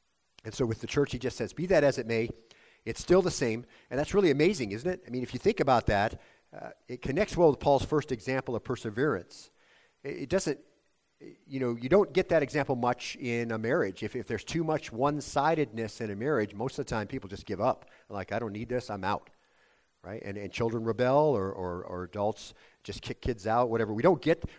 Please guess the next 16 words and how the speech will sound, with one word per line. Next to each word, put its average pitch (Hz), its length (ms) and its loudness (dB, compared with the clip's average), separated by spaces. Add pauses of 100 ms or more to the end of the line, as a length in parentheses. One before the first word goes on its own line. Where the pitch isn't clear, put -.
we 143 60 -4
don't 170 100 0
get - 120 -4
that 117 120 0
stick-to-itiveness. 143 800 4
But 113 120 -2
here 247 200 0
Paul 147 220 6
says, 120 260 0
even 190 280 0
in 139 40 0
a 127 60 2
church 190 340 0
relationship 120 680 0 (280)
where 135 120 2
there's 131 300 2